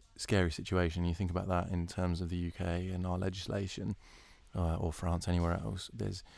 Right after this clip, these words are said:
really strong rules about child protection. And here we have kids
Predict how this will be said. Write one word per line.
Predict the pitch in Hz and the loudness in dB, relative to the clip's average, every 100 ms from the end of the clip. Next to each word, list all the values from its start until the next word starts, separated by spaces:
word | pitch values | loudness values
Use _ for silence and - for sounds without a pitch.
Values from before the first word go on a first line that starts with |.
| - - | -20 -12
really | - 185 160 | -4 0 0
strong | - 131 107 | 4 6 8
rules | 120 110 87 | 6 2 0
about | 90 92 - | 0 -2 0
child | 95 87 | 2 2
protection. | 95 147 - - - - - - - - - | 2 2 0 -4 -8 -10 -18 -20 -20 -20 -4
And | 98 92 92 87 - | 2 4 6 4 2
here | 104 113 | 6 6
we | 92 | 6
have | 95 - | 4 2
kids | 107 95 - | 4 4 2